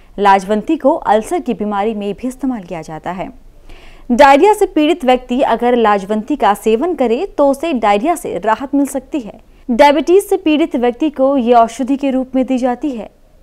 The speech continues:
डायबिटीज से पीड़ित व्यक्ति इसके पत्तों के रस का सेवन करे तो उन्हें लाभ मिल सकता है। अगर किसी को गले में खराश हो या उन्हें खांसी हो तो लाजवंती के पत्तों को पीसकर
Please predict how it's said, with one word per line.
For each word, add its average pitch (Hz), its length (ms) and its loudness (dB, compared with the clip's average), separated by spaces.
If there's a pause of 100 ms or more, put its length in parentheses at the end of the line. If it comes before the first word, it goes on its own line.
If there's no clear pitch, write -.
डायबिटीज 214 540 0
से 240 120 -4
पीड़ित 220 340 -6
व्यक्ति 208 400 -4 (240)
इसके 247 320 0
पत्तों 277 420 -2
के 226 140 -4
रस 220 180 -4
का 208 140 -4
सेवन 220 360 -2
करे 247 280 -4
तो 320 160 -2
उन्हें 254 280 -2
लाभ 220 340 -2
मिल 190 160 -12
सकता 180 340 -10
है। 196 200 -8 (500)
अगर 339 260 4
किसी 381 320 2
को 415 120 4
गले 285 260 2
में 320 120 -4
खराश 233 520 0
हो 262 200 4
या 220 220 2
उन्हें 226 220 -2
खांसी 226 440 -4
हो 240 220 -2
तो 277 120 -4
लाजवंती 208 520 -4
के 247 140 -6
पत्तों 247 340 -10
को 226 180 -12
पीसकर 349 560 -2